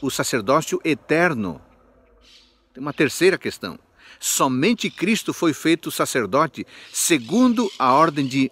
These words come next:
Melquisedeque. Na segunda parte do capítulo, que vai dos versos onze ao quatorze, o apóstolo Paulo demonstra frustração,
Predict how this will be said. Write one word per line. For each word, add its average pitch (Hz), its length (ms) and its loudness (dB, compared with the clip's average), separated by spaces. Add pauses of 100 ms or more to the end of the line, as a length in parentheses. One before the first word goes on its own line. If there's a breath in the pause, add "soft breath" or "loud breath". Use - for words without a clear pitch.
(140)
Melquisedeque. 117 840 -2 (1300 loud breath)
Na 190 100 -2
segunda 220 340 2
parte 147 320 0
do 123 80 -4
capítulo, 101 640 -4 (160)
que 104 240 -8
vai 107 240 2
dos 92 280 -8
versos 113 500 0
onze 143 320 2
ao 113 80 2
quatorze, 107 680 0 (720 soft breath)
o - 80 -8
apóstolo 196 380 0
Paulo 180 300 0
demonstra 147 500 0
frustração, 139 1000 -2